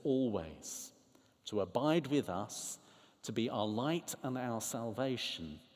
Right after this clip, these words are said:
because Jesus is our ultimate hope. The question I want to put to you today is, in our busy lives, will we take time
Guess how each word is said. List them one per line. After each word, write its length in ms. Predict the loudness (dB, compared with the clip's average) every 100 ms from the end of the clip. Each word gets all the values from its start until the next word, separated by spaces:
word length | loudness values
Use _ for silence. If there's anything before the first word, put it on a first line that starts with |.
| -20 -20 _ _ _ _ _
because 320 | -10 -6 -6
Jesus 560 | -2 0 0 -2 -6 -6 -4
is 260 | -4 -4 -4
our 220 | -4 -4
ultimate 560 | -4 -4 -6 -6 -6 -6 -14 -8
hope. 380 | -6 -6 -10 -20 -20 _ _ _ _ _ _ _ _ _ _ _ -20 -20 -20 -12
The 80 | -8
question 500 | -2 -2 -2 -4 -4 0
I 80 | 0
want 200 | 0 -2
to 40 |
put 200 | -4 -4
to 120 | -4 -4
you 240 | -2 -2
today 520 | -4 -8 -6 -6 -8 -12 -20 _ _ -20 -20 -6
is, 180 | -4 -2 -2
in 240 | 0 0
our 280 | -2 -2 -4
busy 720 | -4 -4 -4 0 2 2 0
lives, 880 | -4 -4 -4 -8 -12 -14 -10 -10 -10 -16 _ _ _ -20 -20 _ _ _ -10
will 260 | -4 -4 0
we 260 | 0 0
take 380 | -4 -8 -8 -8
time 500 | -8 -4 -2 -2 -4